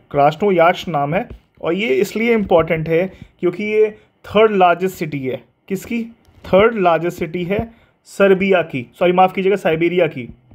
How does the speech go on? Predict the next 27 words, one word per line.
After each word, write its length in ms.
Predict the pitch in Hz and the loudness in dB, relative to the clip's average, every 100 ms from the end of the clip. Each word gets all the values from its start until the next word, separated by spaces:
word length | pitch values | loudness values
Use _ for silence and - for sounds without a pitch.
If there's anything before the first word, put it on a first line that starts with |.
| _ _ _ _ _ _ _ | _ _ _ _ _ _ _
साइबेरिया 800 | _ - 151 160 147 151 147 147 | _ 0 2 2 2 2 2 0
की, 280 | 131 120 117 _ _ | 0 -6 -18 _ _
ठीक 140 | 175 165 | -8 -4
है। 200 | 220 - - _ _ - - | -4 -6 -18 _ _ -12 0
और 120 | 185 | 2
अलग-अलग 500 | 196 196 208 214 214 | 4 2 2 2 2
इंडस्ट्रियल 460 | 202 185 180 208 196 | 0 0 0 -2 0
जोन्स 280 | 180 190 190 | -2 -2 -2
इस 180 | 165 | -4
रिवर 240 | 165 165 180 | -4 -2 -2
के 100 | 190 | -2
अगल-बगल 760 | 165 - 151 170 170 165 175 | -4 -4 0 2 2 2 0
बसे 260 | 147 143 185 | 0 -2 -2
हुए 240 | 170 180 | 0 0
हैं, 180 | 175 196 | -2 -4
क्योंकि, 320 | 190 160 180 | -4 -4 -2
अ, 140 | 160 - | -2 -4
अच्छा 400 | 151 - 180 185 - - - | -8 -2 -2 -2 -6 -20 -4
ड्रेनेज 320 | 131 147 165 | 2 2 2
सिस्टम 300 | 165 160 170 | -2 -4 -2
प्रोवाइड 280 | 160 160 160 | 0 0 0
करती 240 | 165 160 185 | -2 -2 0
है, 60 | |
वाटर 260 | 147 139 147 | 2 2 0
प्रोवाइड 260 | 156 156 | -2 -2
करती 300 | 156 156 180 | -2 -6 -4
है। 180 | 175 226 | -6 -6